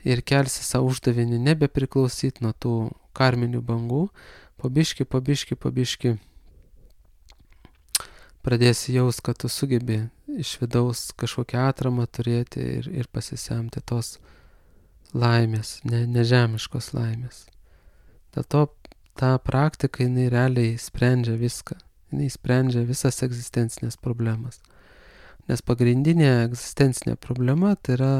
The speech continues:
egoizmas. Va. Kuris reiškiasi, <clears throat> reiškiasi begalę formų, begalę formų reiškiasi tas egoizmas ir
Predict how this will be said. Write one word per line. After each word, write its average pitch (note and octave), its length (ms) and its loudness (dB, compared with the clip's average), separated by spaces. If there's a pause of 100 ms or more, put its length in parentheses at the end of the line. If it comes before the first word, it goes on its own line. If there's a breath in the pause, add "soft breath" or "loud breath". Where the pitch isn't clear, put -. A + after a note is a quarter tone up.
(180)
egoizmas. B2 760 -4 (1400)
Va. A#2+ 280 -4 (800)
Kuris B2+ 320 0
reiškiasi, B2+ 760 0 (1160 soft breath)
<clears throat> F3 800 12
reiškiasi C3 500 4
begalę C3 500 6
formų, D3 600 4 (800)
begalę C3 560 6
formų A#2+ 480 0
reiškiasi A#2+ 560 -4
tas - 160 -6
egoizmas C3 640 -4
ir B2 160 0